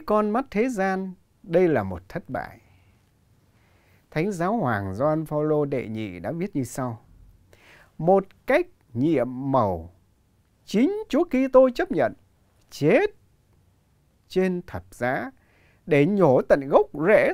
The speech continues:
tội kiêu căng khỏi trái tim con người và biểu lộ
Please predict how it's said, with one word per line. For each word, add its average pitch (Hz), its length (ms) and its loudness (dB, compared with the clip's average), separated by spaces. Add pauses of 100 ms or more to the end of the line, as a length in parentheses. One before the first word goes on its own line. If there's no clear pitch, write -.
(100)
tội 156 360 2
kiêu 320 340 0 (100)
căng 294 300 0
khỏi 92 320 -8 (160)
trái 202 260 -2 (180)
tim 240 240 2
con 190 180 -4
người 110 220 -4 (640)
và 220 120 4
biểu 190 280 8
lộ 170 420 4